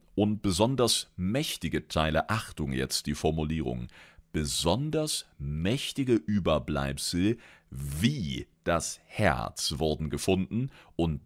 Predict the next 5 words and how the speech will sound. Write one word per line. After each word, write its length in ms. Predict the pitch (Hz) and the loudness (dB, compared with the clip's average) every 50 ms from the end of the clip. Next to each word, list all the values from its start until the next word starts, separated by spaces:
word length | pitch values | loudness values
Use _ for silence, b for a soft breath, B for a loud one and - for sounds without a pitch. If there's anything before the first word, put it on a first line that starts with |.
| _ | _
tief 480 | - - - 104 101 101 107 107 - - - | -12 -8 -6 -4 -2 -2 -2 -4 -4 -6 0
unter 360 | 85 87 90 82 - 85 82 | 2 2 2 2 0 -2 -2
der 280 | 80 78 80 82 - - | 2 2 0 0 0 -2
Erde 500 | 78 76 73 71 69 69 71 69 71 80 _ _ _ | -2 0 0 0 -2 -2 -4 -4 -4 -6 _ _ _
vergraben. 920 | _ - - 90 80 - - 78 73 69 64 64 - 58 58 53 55 - - | _ -8 -4 -4 -4 -4 -4 -2 -2 0 0 -2 -6 -8 -12 -12 -12 -14 -18